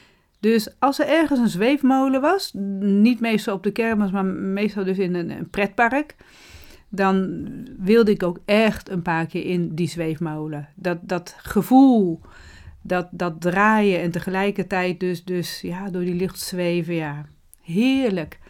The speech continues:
Achtbanen. Eh, zetten mij vroeger in de achtbaan en, en ook dan was ik zo blij als een kind. Als kind al, maar later, als volwassene zelfs,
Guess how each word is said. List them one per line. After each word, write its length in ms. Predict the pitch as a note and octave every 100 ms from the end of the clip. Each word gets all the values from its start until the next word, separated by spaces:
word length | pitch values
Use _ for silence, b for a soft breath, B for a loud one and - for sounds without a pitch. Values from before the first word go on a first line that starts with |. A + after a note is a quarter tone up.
| b b b
Achtbanen. 800 | D4+ D#4 C#4+ C#4 G3+ F3+ D3 - - b b b b b b b b b _ _
Eh, 260 | - G#3+ G#3
zetten 360 | F3+ A#3+ A#3
mij 200 | G#3+ A3+
vroeger 320 | G#3+ C4 A3 G3
in 140 | F#3
de 60 | -
achtbaan 720 | B3+ - F3+ E3 G3+ B3+ B3+
en, 340 | F3+ F3+ F#3
en 340 | F#3+ F#3 - - - _ - _ _
ook 300 | - G#3+ G3
dan 340 | F3+ C4 C4 F3+
was 220 | G3+ G3+
ik 280 | G#3+ - - _ _ - G3
zo 260 | F#3 G#3+
blij 340 | G3 A3 G3+ G3
als 140 | F#3
een 120 | F#3+
kind. 400 | F#3 G3+ E3+ D#3+ -
Als 180 | D#3+ -
kind 280 | B3 B3+
al, 220 | A3+ A3+ A#3+
maar 200 | G3+ F#3
later, 440 | G#3+ B3 A#3 A#3
als 180 | F#3 -
volwassene 540 | G3 G#3+ G#3+ A3 G3+
zelfs, 380 | F#3+ G3+ G3+